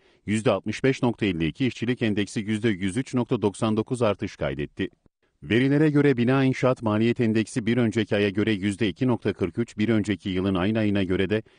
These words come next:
yüzde yetmiş üç nokta yetmiş üç artarken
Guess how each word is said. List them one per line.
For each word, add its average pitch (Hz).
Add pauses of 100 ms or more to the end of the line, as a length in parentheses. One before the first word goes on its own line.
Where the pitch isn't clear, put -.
(100)
yüzde 101
yetmiş 92
üç 139
nokta 131
yetmiş 101
üç 117
artarken 104